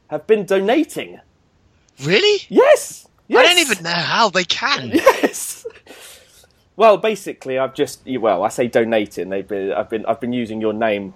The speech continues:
Speaker 1: all over the place in order to collect money.
Speaker 2: <laughs>
Speaker 1: But the following people have bought us a virtual round.
Speaker 2: Oh.
Speaker 1: So a thank you to Robin Aldworth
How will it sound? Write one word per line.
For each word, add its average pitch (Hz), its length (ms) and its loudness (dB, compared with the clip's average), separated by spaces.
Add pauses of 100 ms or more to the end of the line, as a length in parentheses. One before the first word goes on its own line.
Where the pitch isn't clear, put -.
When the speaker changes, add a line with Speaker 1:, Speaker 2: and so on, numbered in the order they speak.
Speaker 1:
all 117 180 0
over 107 200 0
the 98 80 -4
place 95 320 -6
in 107 80 -6
order 101 160 -6
to - 120 -18
collect 104 280 -4
money. 107 280 -4 (680)
Speaker 2:
<laughs> - 760 -20
Speaker 1:
But 175 100 -2
the 165 60 -2
following 233 480 -2
people 151 600 -6
have 143 260 -8 (260)
bought 185 320 4
us - 400 -4 (140)
a 127 140 -4
virtual 135 640 -6
round. 113 500 -10 (540)
Speaker 2:
Oh. 233 720 -2
Speaker 1:
So 160 240 0
a 147 80 -4
thank 214 460 -4
you 135 120 -6
to 131 320 -6
Robin 180 400 -2
Aldworth 151 680 -4